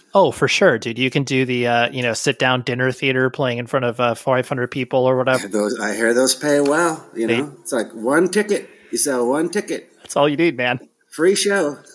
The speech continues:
Speaker 2: <laughs>
Speaker 1: Yeah, exactly. Right. You get, you're getting the wine and dinner, but then a band happens to be playing for free. <laughs>
Speaker 2: Right,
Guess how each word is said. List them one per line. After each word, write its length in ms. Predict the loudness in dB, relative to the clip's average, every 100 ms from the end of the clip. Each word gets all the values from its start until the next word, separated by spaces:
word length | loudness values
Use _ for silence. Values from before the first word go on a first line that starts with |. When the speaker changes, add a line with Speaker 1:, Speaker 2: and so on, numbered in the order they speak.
| -2 -2
Speaker 2:
<laughs> 260 | -6 -6 -2 0 2
Speaker 1:
Yeah, 100 | 2
exactly. 440 | 4 2 2 -2 -4 _ _ _ -20 -12 -10 0
Right. 160 | 0 0
You 80 | 0
get, 260 | 0 -2 -6 -20 -8
you're 140 | -4 -2
getting 180 | 0
the 80 | 0
wine 340 | 2 4 2 0
and 100 | -2
dinner, 360 | -2 0 -2
but 160 | -2 -4
then 220 | -4 -4
a 80 | -4
band 300 | 0 0 0
happens 300 | -2 -4 -10
to 60 | -10
be 120 | -10
playing 260 | -8 -8 -10
for 120 | -14
free. 340 | -10 -10 -10 _
<laughs> 60 | -10 -10 -12 -20 -20 _ _ -12
Speaker 2:
Right, 400 | -2 -2 -2 -8